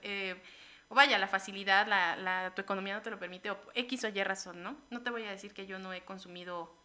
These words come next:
libros de ese tipo, pero ya cuando lo ves desde la perspectiva del autor y de cómo tú haces mucho trabajo y es tu, es tu obra, es tu, es tu producto,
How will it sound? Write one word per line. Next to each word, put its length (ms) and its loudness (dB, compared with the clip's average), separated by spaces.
libros 540 -10
de 140 -6
ese 160 -10
tipo, 340 -12
pero 960 -2
ya 300 6
cuando 240 6
lo 140 2
ves 200 2
desde 200 -2
la 140 -6
perspectiva 500 -6
del 200 -4
autor 580 -2
y 200 -10
de 240 -12
cómo 300 -4
tú 540 -6
haces 340 -2
mucho 600 -6
trabajo 680 -2
y 240 -10
es 180 -10
tu, 200 -12
es 120 -14
tu 120 -8
obra, 360 -6
es 200 -14
tu, 340 -10
es 180 -16
tu 120 -20
producto, 640 -8